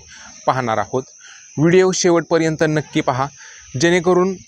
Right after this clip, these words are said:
ज्या काय अपडेट्स आहेत त्या तुमच्यापर्यंत पोचतील. सर्वप्रथम सिस्टीम जर पाहायच्या गेल्या, तर अरबी समुद्रात या भागात एक चक्राकार हवेची स्थिती सग-, सध्या सक्रिय आहे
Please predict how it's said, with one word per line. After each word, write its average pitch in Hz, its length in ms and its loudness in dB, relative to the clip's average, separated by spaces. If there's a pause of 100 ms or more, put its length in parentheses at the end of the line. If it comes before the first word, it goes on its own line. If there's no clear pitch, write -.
(760)
ज्या 135 100 2
काय 151 200 0
अपडेट्स 135 560 -4
आहेत 123 240 -8
त्या 139 200 -6
तुमच्यापर्यंत 127 580 -6 (300)
पोचतील. 127 440 -4 (1400)
सर्वप्रथम 180 640 0 (120)
सिस्टीम 170 500 0
जर 165 140 4
पाहायच्या 147 360 -2
गेल्या, 135 260 -2 (440)
तर 156 80 4 (120)
अरबी 156 240 2
समुद्रात 160 420 -2 (280)
या 151 120 0
भागात 147 320 -4 (200)
एक 151 120 -6 (120)
चक्राकार 143 420 -4
हवेची 139 340 -6
स्थिती 143 260 -12
सग-, 143 360 -6
सध्या 139 320 -4
सक्रिय 147 380 -4
आहे 147 240 -2